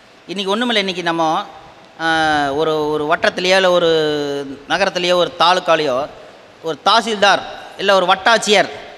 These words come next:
இல்ல ஒரு சப் கலெக்டர் அப்படின்னாலே அவங்களுக்குலாம் எப்பேற்பட்ட posting, அவங்களாம் எந்த மாதிரியான ஒரு நிலைமையில் இருக்காங்க? அந்த மாதிரி posting இருக்கும்போது, அவங்க அந்த மாதிரி இருக்கும்போது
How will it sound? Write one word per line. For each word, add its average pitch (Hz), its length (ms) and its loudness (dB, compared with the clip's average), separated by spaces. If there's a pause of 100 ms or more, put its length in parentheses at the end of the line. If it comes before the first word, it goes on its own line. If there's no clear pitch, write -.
(160)
இல்ல 202 180 2
ஒரு 175 460 4
சப் 214 260 -2
கலெக்டர் 214 460 2
அப்படின்னாலே 208 640 2 (340)
அவங்களுக்குலாம் 208 480 0
எப்பேற்பட்ட 220 460 0
posting, 214 400 0
அவங்களாம் 208 200 2
எந்த 226 240 2
மாதிரியான 233 360 2
ஒரு 202 120 0
நிலைமையில் 190 360 -4
இருக்காங்க? 113 200 -8 (1700)
அந்த 220 260 0
மாதிரி 269 240 2
posting 262 300 2
இருக்கும்போது, 254 280 4
அவங்க 254 200 4
அந்த 233 140 2
மாதிரி 240 160 4
இருக்கும்போது 202 600 2